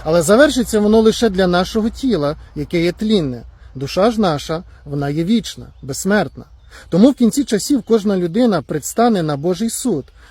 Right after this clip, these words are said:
на якому буде Бог судити увесь світ. І те, який вирок нам буде винесено на тому суді,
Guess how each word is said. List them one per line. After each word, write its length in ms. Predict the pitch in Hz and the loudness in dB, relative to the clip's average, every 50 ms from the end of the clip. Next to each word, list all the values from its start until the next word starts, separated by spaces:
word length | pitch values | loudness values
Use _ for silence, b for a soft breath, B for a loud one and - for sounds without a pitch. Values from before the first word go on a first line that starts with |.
| b | b
на 100 | b 147 | b -6
якому 340 | 143 127 - 175 190 202 180 | -6 -4 -2 -2 0 0 0
буде 280 | 156 165 196 180 170 180 | 0 0 -2 0 0 0
Бог 220 | 156 160 143 139 | 0 0 -4 -4
судити 540 | - - 156 143 143 190 202 - - 180 170 b b b b | -4 -6 -6 -4 0 0 -2 0 -2 -6 -8 b b b b
увесь 340 | - 139 135 165 170 160 | -8 -2 0 2 2 0
світ. 360 | - - - 196 180 135 113 - _ _ _ - b b b b b | 0 -4 -6 -6 -6 -8 -8 -10 _ _ _ -20 b b b b b
І 80 | b 139 | b -4
те, 140 | - 175 175 | 0 0 0
який 220 | 165 - - 160 | 0 0 -2 -2
вирок 320 | 151 185 254 262 233 185 | 2 2 4 4 4 2
нам 160 | 165 165 156 151 | 0 0 -2 -2
буде 200 | 156 151 156 156 | -2 -2 -2 -2
винесено 540 | 170 175 170 156 143 - - 151 151 151 | -2 -2 -2 -4 -4 -6 -6 -6 -6 -4
на 100 | 151 147 | -4 -6
тому 260 | 139 - 220 226 240 233 | -4 -2 0 0 0 0
суді, 420 | - - 220 180 165 147 127 - | -2 -4 -6 -4 -4 -6 -6 -8